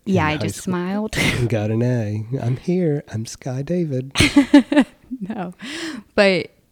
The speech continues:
Speaker 1: so I was so convinced that, and she, like, made me feel like I was gonna fail.
Speaker 2: Mm-hmm.
Speaker 1: So it was, like, my, you know, passion to make sure I got A's.
Speaker 2: I went to college. I, I did buckle down. That's where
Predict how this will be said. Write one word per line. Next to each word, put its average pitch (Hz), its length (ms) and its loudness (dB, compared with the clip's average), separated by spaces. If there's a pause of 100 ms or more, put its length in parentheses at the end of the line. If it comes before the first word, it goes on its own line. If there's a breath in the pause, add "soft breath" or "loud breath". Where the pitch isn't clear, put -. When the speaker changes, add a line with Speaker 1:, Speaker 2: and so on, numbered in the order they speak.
(160)
Speaker 1:
so 180 520 4
I 190 160 6
was 175 140 2
so 190 220 2
convinced 180 800 0 (100)
that, 147 560 -2
and 190 240 2
she, 208 220 4
like, 190 220 4
made 175 160 6
me 175 120 6
feel 190 200 2
like 165 160 0
I 151 100 0
was 151 140 -6
gonna 135 240 -2
fail. 160 560 2 (180 loud breath)
Speaker 2:
Mm-hmm. 95 160 -6
Speaker 1:
So 143 640 2
it 165 140 0
was, 151 180 -2
like, 143 240 -4
my, 113 460 -2
you - 120 2
know, - 240 -4 (400)
passion 156 580 -4
to - 200 -6
make 147 280 0
sure - 220 -8
I - 80 -10
got - 180 -8
A's. - 400 -16 (540 soft breath)
Speaker 2:
I 160 80 6
went 220 140 12
to 202 60 6
college. 95 520 -2
I, 101 200 -4
I 180 120 4
did 123 580 2
buckle 98 320 -6
down. 85 460 -10
That's 147 400 4
where 113 340 0